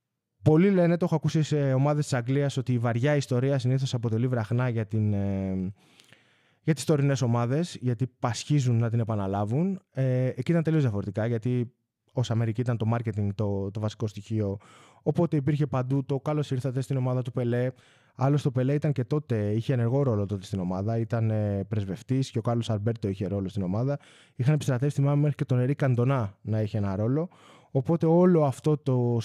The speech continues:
star system, το οποίο τους βοήθησε να χτίσουν τη φήμη τους στη δεκαετία του εβδομήντα, το χρησιμοποίησαν για να, για να το ξανακάνουν. Δεν τα κατάφεραν,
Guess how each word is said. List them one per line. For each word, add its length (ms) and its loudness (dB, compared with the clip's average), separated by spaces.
star 180 2
system, 520 0
το 80 2
οποίο 140 2
τους 100 -2
βοήθησε 320 2
να 100 2
χτίσουν 460 0
τη 80 -2
φήμη 320 0
τους 180 -4
στη 140 -4
δεκαετία 400 0
του 80 -2
εβδομήντα, 480 0
το 120 6
χρησιμοποίησαν 920 2
για 240 2
να, 200 4
για 140 2
να 60 2
το 80 -4
ξανακάνουν. 540 -2
Δεν 240 4
τα 100 0
κατάφεραν, 720 -2